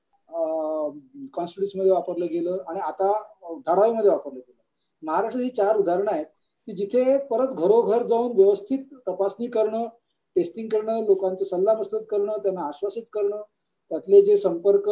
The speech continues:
ज्यांना आहेत संशयित रुग्ण, त्या संशयित व्यक्ती ज्यांना लागण होण्याची शक्यता आहे, त्यांना एका वेगळ्या ठिकाणी नेऊन त्यांना तिथे quarantine करणं, त्यांची तिथे चांगली सोय करणं, अ, अशा सगळ्या गोष्टी या सगळ्या चार ठिकाणी झालेल्या दिसतात.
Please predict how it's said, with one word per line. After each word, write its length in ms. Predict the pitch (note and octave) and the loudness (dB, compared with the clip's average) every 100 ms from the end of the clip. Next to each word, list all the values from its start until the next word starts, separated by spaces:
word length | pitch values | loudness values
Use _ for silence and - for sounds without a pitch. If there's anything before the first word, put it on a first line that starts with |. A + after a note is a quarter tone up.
| G#3 G3+ G3+ | 0 -2 -4
ज्यांना 240 | F3 F3 G3 | -4 -2 -2
आहेत 240 | D#3+ E3 G3+ | -2 -2 -2
संशयित 440 | F3+ E3+ E3+ G3+ G3+ | -2 -4 6 6 8
रुग्ण, 320 | F#3+ G3 G3+ | 4 2 0
त्या 280 | F#3+ E3+ E3 | -2 -4 -4
संशयित 400 | D#3+ D#3 F#3+ E3 | -12 -6 -4 -4
व्यक्ती 440 | F3+ - G3 F#3 | -6 -10 -8 -6
ज्यांना 260 | D#3+ D#3+ E3 E3 - _ - | -4 -6 -6 -10 -14 _ -8
लागण 240 | D#3 D#3 F3+ | -4 -2 -2
होण्याची 220 | F#3+ - | -4 -6
शक्यता 400 | E3+ - F#3+ F#3 | -6 -2 0 0
आहे, 120 | F#3 | 0
त्यांना 280 | F3 F3+ E3+ | -4 -4 -6
एका 180 | E3+ F3+ | -4 -2
वेगळ्या 400 | D3+ D3 F#3+ G#3+ | -2 2 4 4
ठिकाणी 380 | G3+ A3 G#3+ | 0 0 0
नेऊन 220 | G3+ G#3+ A3+ - _ _ _ | -2 -4 -6 -14 _ _ _
त्यांना 220 | E3+ E3 F#3 | -4 -2 -4
तिथे 280 | F#3 A3 | -2 0
quarantine 540 | G#3+ F#3+ G3+ G3+ G#3 G3+ | 4 4 4 0 -2 2
करणं, 300 | G3+ G3+ G3+ | 2 2 0
त्यांची 300 | G3 F#3 G3 | -2 -4 -10
तिथे 240 | F3 A3 | -8 -6
चांगली 400 | A3 F#3 G3+ D4 | -2 -2 2 2
सोय 260 | C4+ G3+ E3+ | 6 6 6
करणं, 260 | C#3+ C3 - _ _ _ _ _ | 0 -8 -12 _ _ _ _ _
अ, 60 | D3 D3 C3+ - - | -8 -6 -6 -8 -8
अशा 260 | - C4 | -2 -2
सगळ्या 360 | C4 B3 B3 C4 | 0 2 2 2
गोष्टी 640 | B3 B3 B3+ B3 A#3+ A#3 - G3 F#3+ | 0 -2 -4 -6 -6 -12 -14 -4 0
या 180 | G3+ G3+ | 2 2
सगळ्या 280 | G3+ G#3 | 2 2
चार 180 | G3+ F#3+ | 2 -2
ठिकाणी 320 | F#3 F3+ F#3 | -2 -4 -6
झालेल्या 340 | D3 D3 E3 E3 | -6 -4 -4 -4
दिसतात. 280 | C#3 - | -6 -8